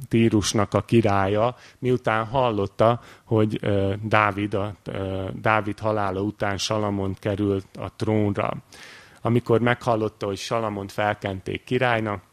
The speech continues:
egyből küldött Hirám, és, ö, látjuk azt, hogy az üzenete mögött a motiváció az az volt, hogy ő nagyon szerette Dávidot korábban,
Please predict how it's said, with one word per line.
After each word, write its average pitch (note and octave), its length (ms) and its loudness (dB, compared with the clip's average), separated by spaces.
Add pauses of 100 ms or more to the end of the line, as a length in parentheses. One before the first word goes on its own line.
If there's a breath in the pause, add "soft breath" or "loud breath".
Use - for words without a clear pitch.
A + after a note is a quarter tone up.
(140)
egyből G#2+ 560 0
küldött A2 520 0
Hirám, G#2 520 0 (340 loud breath)
és, F#2+ 440 -2
ö, G2 340 2 (360)
látjuk A2 640 -2
azt, A#2 240 -4
hogy G#2 140 -8
az F#2+ 160 -6
üzenete G#2 800 -4
mögött A#2 560 -2 (280)
a G2+ 60 -14
motiváció G#2 920 -2
az G#2+ 200 0
az A2+ 220 0
volt, G#2 280 -2
hogy G#2 180 -6
ő G#2 100 -4
nagyon A2 360 -2
szerette G#2 560 0
Dávidot G2 680 0
korábban, A#2+ 680 0